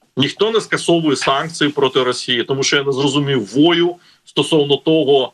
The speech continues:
е, що хтось там щось поговорив. Санкції зняті, не зняті, посилюються тільки. Балтика перекривається, перекривається. Нам хтось забороняє робити власну зброю? Ні, не забороняє.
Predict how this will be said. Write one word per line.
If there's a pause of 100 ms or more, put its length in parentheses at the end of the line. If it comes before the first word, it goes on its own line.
(280)
е,
що
хтось
там
щось
поговорив. (340)
Санкції
зняті,
не
зняті,
посилюються
тільки.
Балтика
перекривається,
перекривається. (440)
Нам
хтось
забороняє
робити
власну
зброю?
Ні,
не
забороняє.